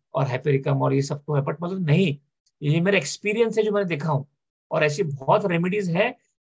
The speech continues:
जहाँ पे लिखा है कि exactly Arnica का equivalent है, but Arnica नहीं है, एक brand ने बताया। Hypericum equivalent to bra-, Bratacar, पर हम Bratacar पहले देते हैं। Simple एलन स्कीनोट पढ़िए, बहुत बड़ी-बड़ी किताबों में लिखा है, but हम basically एक,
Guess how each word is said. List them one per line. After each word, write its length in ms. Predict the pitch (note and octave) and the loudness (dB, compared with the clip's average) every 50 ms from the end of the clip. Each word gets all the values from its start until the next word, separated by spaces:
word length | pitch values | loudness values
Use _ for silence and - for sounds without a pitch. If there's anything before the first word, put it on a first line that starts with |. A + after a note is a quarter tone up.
| _ - | _ -14
जहाँ 320 | C#3+ - C3+ C#3+ D#3+ F3 F3 | -6 -2 0 0 0 0 0
पे 60 | G#3 | -2
लिखा 280 | F#3+ F3 D3+ D3 F#3+ F#3 | -2 -2 -4 -4 -4 -2
है 180 | F#3 F#3 G#3 | -2 -2 -2
कि 260 | G#3+ - A3 A3 D#3 | -2 -4 -6 -6 -6
exactly 800 | D3 C#3+ - - D#3 E3 E3+ - - G3+ G#3+ A#3 B3+ C4+ - _ _ _ _ _ _ _ | -8 -12 -4 -2 -2 -2 -2 -2 -4 -6 -4 -4 -6 -8 -10 _ _ _ _ _ _ _
Arnica 480 | - D3+ D#3+ E3+ G3+ A#3+ C4 - C4 B3+ | 0 0 0 0 0 -2 0 0 0 0
का 100 | B3 C4+ | 2 2
equivalent 560 | A#3+ A3 - G#3+ A3+ A3+ A3+ A3 A3 G#3+ F#3+ | 0 0 2 2 4 4 4 4 2 2 0
है, 80 | G#3+ A3+ | -2 -2
but 160 | G#3+ G3+ F#3+ | 0 0 0
Arnica 340 | E3+ D#3+ D#3+ E3+ E3 E3 E3 | -2 -2 -2 -4 -6 -6 -4
नहीं 220 | D#3 D3 C3+ A#2+ | -2 -2 -2 -4
है, 100 | - - _ _ _ _ _ _ _ - | -4 -10 _ _ _ _ _ _ _ -6
एक 160 | D3+ D#3+ D3+ | -6 -4 -2
brand 280 | C#3+ C#3+ C#3 C3+ C#3 C#3+ | 0 2 2 4 4 4
ने 80 | C#3+ C#3 | 4 4
बताया। 400 | C#3 C3 - C3+ - - - _ _ _ _ _ _ _ _ _ - | 2 0 -4 -10 -12 -14 -16 _ _ _ _ _ _ _ _ _ -2
Hypericum 440 | E3 E3+ - A3+ A3 A3+ A3+ A#3+ A3+ | -2 0 2 2 0 2 0 -4 -4
equivalent 520 | - F3+ D3+ C#3+ B3 B3+ B3 B3 B3 A#3+ | -6 -8 -8 -4 2 4 4 4 4 2
to 80 | G3+ B3 | -2 -4
bra-, 220 | F#3+ G3+ F3+ E3 | -2 -2 -2 0
Bratacar, 520 | E3 F3 F3+ F3+ - F#3+ F3 F3 E3 C#3+ C3+ - | 0 -2 -2 -2 -2 -4 -2 -2 -2 -2 -4 -4
पर 140 | - D#3 F3 | -6 -6 -6
हम 300 | F3+ - - F#3 F#3+ - _ _ _ - | -6 -6 -10 -10 -10 -12 _ _ _ -4
Bratacar 320 | D3+ D3+ D3+ E3 - F3+ D3+ - | -4 -2 -4 -4 -4 -6 -4 -2
पहले 200 | D#3+ D3 D3+ D3 | -2 0 0 0
देते 240 | D3 C#3 C#3+ - C3+ | 0 -2 -2 -4 -6
हैं। 100 | C#3 - _ _ _ _ _ - | -8 -10 _ _ _ _ _ -20
Simple 540 | - - - F#3+ F#3 F#3+ F#3 G#3+ G#3+ G#3 | -16 -8 -4 -2 -2 -2 0 0 0 2
एलन 220 | F3+ D#3 D#3 E3+ F3 | 2 2 0 0 -4
स्कीनोट 420 | D3 - - F3+ D#3 D#3+ D#3 D3 | -6 -6 -4 -4 -2 -2 -2 -4
पढ़िए, 360 | - D#3+ D3+ D3 F3 G#3 A3 G#3+ _ _ _ _ _ _ _ _ _ _ _ - | -4 -2 0 0 0 0 -2 -6 _ _ _ _ _ _ _ _ _ _ _ -16
बहुत 340 | E3+ C#3+ - A2+ A2+ E3 G#3+ | -14 -14 -8 -2 0 0 0
बड़ी-बड़ी 400 | F#3 D#3 D3 C#3 C#3+ E3 G3 G#3+ | 0 2 2 2 4 2 2 0
किताबों 360 | - F#3 C#3+ D3+ B2+ D3 D#3 | -4 -6 -4 -4 -2 -2 -2
में 140 | F3 G#3+ B3 | -2 -2 -2
लिखा 220 | A3 D#3 - F#3+ | -2 -2 0 0
है, 60 | A3+ A#3+ | 0 0
but 140 | C4 C4 | -2 -2
हम 200 | A3+ C4 C#4 C#4 - | -4 -4 -6 -6 -4
basically 400 | F#3 G#3+ G3+ - B3+ G3 - A#3+ | -4 -4 -4 -6 -8 -8 -4 -4
एक, 240 | C4+ C4+ A#3+ A3+ - | -2 0 0 -2 -4